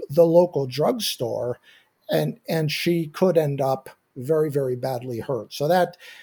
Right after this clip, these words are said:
I mean, women really need to be seen, uh, by doctors, by O B G Y Ns, and this effort to make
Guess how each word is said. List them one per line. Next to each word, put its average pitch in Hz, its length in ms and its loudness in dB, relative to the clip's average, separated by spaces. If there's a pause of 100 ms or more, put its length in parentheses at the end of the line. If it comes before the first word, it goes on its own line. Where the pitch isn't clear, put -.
(240)
I 170 120 2
mean, 180 260 8
women 226 560 4
really 185 800 4
need 165 380 -2
to 160 80 0
be 135 220 -4
seen, 196 880 2 (420)
uh, 135 300 -8 (320)
by 180 220 8
doctors, 156 800 2 (160)
by 151 340 2
O 180 200 2
B 160 180 -2
G 156 220 -6
Y 143 440 -2
Ns, 131 540 -6 (480)
and 151 220 0
this 220 280 6 (140)
effort - 640 0 (240)
to 156 520 0
make 180 600 -4